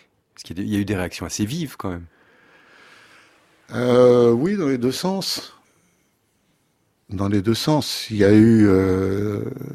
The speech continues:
Speaker 2: la réaction de John Baez quand je l'ai vu chanter. Elle m'a dit, « Mais je, celle-là, je vais la chanter. » Et puis, c'est vrai qu'il y a eu, euh, mais ça, c'est arrivé plus tard. Euh,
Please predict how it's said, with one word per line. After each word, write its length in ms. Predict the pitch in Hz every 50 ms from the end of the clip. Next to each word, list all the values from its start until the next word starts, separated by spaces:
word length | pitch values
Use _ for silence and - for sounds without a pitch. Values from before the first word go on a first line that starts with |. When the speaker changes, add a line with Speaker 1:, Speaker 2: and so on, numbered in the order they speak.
| - - - - 139 113
Speaker 2:
la 120 | 101 95
réaction 420 | 87 95 95 92 85 - - - 104
de 140 | 92 95 90
John 200 | 82 95 90 95
Baez 260 | 95 101 101 107 104 92 85 -
quand 160 | - - 87
je 160 | 76 82 90
l'ai 60 | 90 87
vu 200 | 90 92 90 85
chanter. 460 | - - 92 85 - - 110 101 92
Elle 140 | 87 85 85
m'a 120 | 82 82
dit, « 140 | 78 85 85
Mais 160 | 80 82 82
je, 200 | 80 82 90 85
celle-là, 360 | 78 - - 92 90 90 87
je 120 | 82 80 80
vais 120 | 85 85
la 100 | 80 80
chanter. » 480 | 80 - 87 80 - 120 131 143 147 - - - - - - - - - - - - - - - - - - - - - - - _ -
Et 100 | 80 87
puis, 220 | - - - 107 107
c'est 200 | 101 - - 87
vrai 300 | 73 76 76 98 107 -
qu'il 200 | - - 92 85
y 20 |
a 60 | 82
eu, 360 | 87 87 95 104 104 101 95 87
euh, 200 | 82 82 85 80 78
mais 140 | 90 87 82
ça, 160 | - - 110
c'est 180 | 104 - - 110
arrivé 320 | 98 92 104 104 98 107 104
plus 200 | - - 117 110
tard. 460 | - - 131 120 110 101 90 82 90 92
Euh, 240 | 90 92 92 95